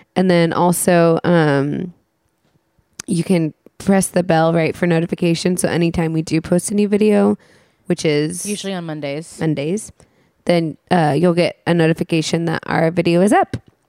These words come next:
Speaker 2: Uh, yeah. So go ahead and subscribe to us on YouTube 'cause, I mean, I do like the audio podcast too. I listen to a lot of audio podcasts. I don't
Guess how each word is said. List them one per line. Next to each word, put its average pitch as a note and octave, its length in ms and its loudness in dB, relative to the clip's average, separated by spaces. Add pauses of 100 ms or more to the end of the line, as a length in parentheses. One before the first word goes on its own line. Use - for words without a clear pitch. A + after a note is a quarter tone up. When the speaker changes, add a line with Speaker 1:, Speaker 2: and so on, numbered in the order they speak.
(680)
Speaker 2:
Uh, F3+ 600 -6
yeah. G#3+ 320 -6 (160)
So E3 880 -16
go E3+ 120 -12
ahead A#3+ 180 -8
and C4+ 120 -10
subscribe - 400 -16
to - 80 -14
us D3+ 140 -16
on D#3 120 -14
YouTube D#3 420 -14
'cause, E3 320 -12 (380)
I C4+ 100 0
mean, C#4+ 220 0 (100)
I C#4+ 180 0
do B3+ 260 0
like A#3 320 -2
the F#3 200 -8
audio F3 320 -6
podcast F#3 520 -14
too. F#3 140 -16
I E3 120 -14
listen E3 280 -18
to E3 140 -18
a - 20 -12
lot D3 240 -12
of D#3+ 80 -20
audio D#3 320 -14
podcasts. D#3+ 580 -14 (380)
I G3+ 120 -2
don't E3 360 -2